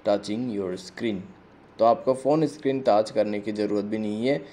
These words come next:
आपको क्या करना है, simply पावर बटन को प्रेस कर देना है। उसके बाद अपने आप आपका जो यहाँ पे, अ, फ़ोन कॉल है वो कट हो जाएगा, लेकिन उसके लिए आपको सेटिंग करना होगा। तो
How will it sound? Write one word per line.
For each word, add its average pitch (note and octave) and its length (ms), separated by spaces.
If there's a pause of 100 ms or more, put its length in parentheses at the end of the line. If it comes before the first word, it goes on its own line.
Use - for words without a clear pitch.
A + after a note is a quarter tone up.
(300)
आपको B2+ 300
क्या C3 200
करना C3 280
है, C3+ 60
simply A#2 380
पावर G#2+ 240
बटन G2+ 360
को B2+ 160
प्रेस C3+ 480
कर A2 160
देना G2 220
है। B2 120
उसके - 300
बाद G#2+ 200
अपने G#2 280
आप G2+ 160
आपका G2+ 380 (460)
जो A#2+ 180
यहाँ G#2 300
पे, A2+ 300
अ, F2+ 520 (1200)
फ़ोन C#3+ 200
कॉल A2 260
है A#2 60
वो G#2+ 160
कट F#2+ 300
हो F2 80
जाएगा, C2+ 300 (560)
लेकिन A#2+ 280
उसके B2 220
लिए A#2 80
आपको G2+ 180
सेटिंग G#2+ 360
करना A#2 220
होगा। A#2 220 (460)
तो - 60